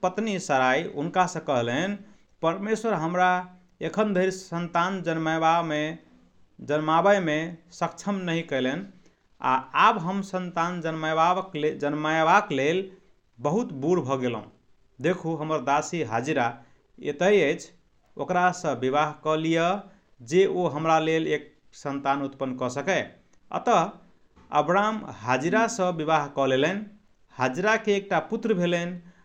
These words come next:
आ अब्राम ओकरा नाम इस्माइल रखलनि। मुदा सराइ हाजिरासँ ईर्ष्या करऽ लगली,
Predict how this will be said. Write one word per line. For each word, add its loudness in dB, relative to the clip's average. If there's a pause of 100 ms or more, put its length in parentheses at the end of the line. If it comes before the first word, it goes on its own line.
(140)
आ 4
अब्राम 0
ओकरा -2
नाम -2
इस्माइल -4
रखलनि। -2 (500)
मुदा 2
सराइ 4
हाजिरासँ 0
ईर्ष्या -2
करऽ 2
लगली, 2